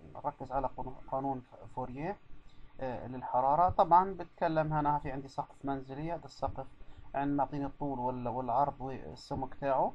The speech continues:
يعني معطيني المساحة A اللي بجيبها تمانية في ستة، ومعطيني السمك محول وجهة الدلتا إكس.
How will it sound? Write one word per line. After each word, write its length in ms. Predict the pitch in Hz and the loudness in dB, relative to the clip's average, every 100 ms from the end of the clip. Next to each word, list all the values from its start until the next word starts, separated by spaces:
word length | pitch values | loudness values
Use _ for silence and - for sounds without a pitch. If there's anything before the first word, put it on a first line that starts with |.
| - - - - | -6 -12 -8 0
يعني 180 | 165 | 2
معطيني 340 | 143 131 147 139 | 2 0 0 -4
المساحة 560 | 131 127 135 131 127 | -4 -4 -4 -2 -2
A 40 | 107 | -2
اللي 260 | 139 127 | -4 -4
بجيبها 380 | 120 123 123 123 | -6 -6 -6 -8
تمانية 420 | 123 123 127 120 | -8 -6 -4 -6
في 120 | 120 120 | -8 -8
ستة، 340 | 156 156 196 | -8 -6 -4
ومعطيني 360 | 185 170 175 160 | 0 0 0 -4
السمك 360 | - 151 151 - - - - - | -2 -2 -2 -4 -10 -10 -8 -4
محول 520 | 147 165 - 160 151 | -2 2 8 8 8
وجهة 240 | 139 147 139 | 2 -4 -6
الدلتا 460 | 135 143 135 - 135 | -6 -8 -8 -8 -6
إكس. 260 | - - | -8 -8